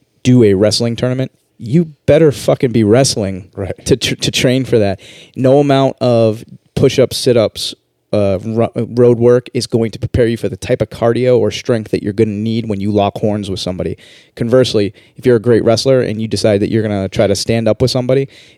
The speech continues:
Speaker 1: that's a totally different kind of in shape to throw, you know, fifty kicks in, in a round is going to exhaust you, even though you're what you believe to be the pinnacle of shape. I gotta imagine that if, if you're doing, um,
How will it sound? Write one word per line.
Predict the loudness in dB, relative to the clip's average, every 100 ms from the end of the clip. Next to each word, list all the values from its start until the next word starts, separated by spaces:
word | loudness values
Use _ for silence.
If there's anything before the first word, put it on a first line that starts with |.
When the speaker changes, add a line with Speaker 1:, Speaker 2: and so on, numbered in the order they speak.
| -4
Speaker 1:
that's | 0
a | 0
totally | -4 -2 4 4 4
different | 2 -2 -6
kind | -4 -4
of |
in | -4 -6
shape | 0 0 0
to |
throw, | -4 2 4 4 0 -4 _ _ _ -6
you | 0
know, | 0
fifty | 2 0 -2 -8
kicks | -2 -2 -2 -12 -12
in, | -8 -6 -6
in | -6 -6
a |
round | -2 -2 -2 -4 -8 -8
is | -6
going | -4 -4 -4
to | -4 -4
exhaust | -4 -2 -2 -2 -4 -8
you, | -8
even | -6 -8 -6
though | -6
you're | -4 -4 -4 -6 _ _ _
what | -2 0 0
you | -2
believe | -2 -2 -4
to | -4
be | -6
the | -6
pinnacle | -6 -6 -6
of | -2
shape. | -2 -2 -6 -20 -14
I | -8
gotta | -2 2 4
imagine | 2 2 0 -2 -4
that | -4
if, | -6 -10 -10
if | -8 -4
you're | -4
doing, | -2 -4 -4 -8 -8
um, | -6 -6 -8 -10